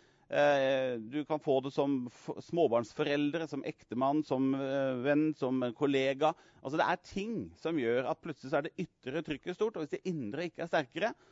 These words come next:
så vil det ytre, altså situasjonsbestemte ting, vil gjøre at du plutselig blir eller handler annerledes enn du egentlig vil. Derfor så har vi hele tiden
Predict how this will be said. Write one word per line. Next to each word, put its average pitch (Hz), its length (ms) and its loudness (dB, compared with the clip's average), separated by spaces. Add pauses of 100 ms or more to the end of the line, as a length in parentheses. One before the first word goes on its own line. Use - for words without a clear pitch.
(120)
så 165 160 -2
vil 127 160 0
det 156 160 -6
ytre, 156 400 -6
altså 135 240 -6
situasjonsbestemte 139 1120 -6
ting, 214 240 0 (300)
vil 139 280 -2 (380)
gjøre 127 240 0
at - 100 -12
du 139 120 -6
plutselig 135 460 -6
blir 107 260 -4
eller 143 100 -4
handler 135 360 -6
annerledes 101 300 -6
enn 127 140 -8
du - 100 -10
egentlig 110 540 -8
vil. 165 240 -6 (440)
Derfor 131 220 -4
så 170 80 -8
har 196 240 2
vi 208 140 -6
hele 143 400 -4
tiden 120 400 -4